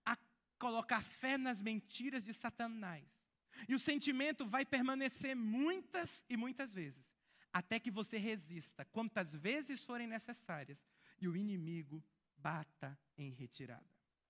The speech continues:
Sabe por quê? Porque a diferença entre quem vive o sobrenatural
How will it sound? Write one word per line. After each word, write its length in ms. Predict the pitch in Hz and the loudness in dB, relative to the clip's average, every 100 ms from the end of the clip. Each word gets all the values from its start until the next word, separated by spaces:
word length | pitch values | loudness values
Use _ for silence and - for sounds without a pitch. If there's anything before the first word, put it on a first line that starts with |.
| _ _ _ _ _ _ _ _ _ _ _ _ _ _ _ _ _ _ _ _ _ _ _ _ _ _ _ _ _ _ _ _ _ _ _ _ _ _ _ | _ _ _ _ _ _ _ _ _ _ _ _ _ _ _ _ _ _ _ _ _ _ _ _ _ _ _ _ _ _ _ _ _ _ _ _ _ _ _
Sabe 260 | - 208 202 | -4 -2 -2
por 220 | 160 143 | -4 -6
quê? 260 | 190 165 127 _ _ _ _ _ _ _ _ _ _ _ _ _ _ _ _ _ _ _ _ _ _ | -6 -6 -8 _ _ _ _ _ _ _ _ _ _ _ _ _ _ _ _ _ _ _ _ _ _
Porque 220 | 175 208 | -6 -4
a 60 | |
diferença 960 | 165 208 - 190 160 185 185 - - 131 - | -4 -6 -6 -6 -4 -4 -6 -10 -12 -12 -8
entre 240 | - 180 | -6 -6
quem 200 | - 165 | -6 -8
vive 220 | 151 180 | -6 -8
o 40 | 175 | -10
sobrenatural 1120 | - 190 170 170 170 - 151 156 196 226 240 | -10 -8 -6 -6 -6 -8 -10 -6 -6 -8 -10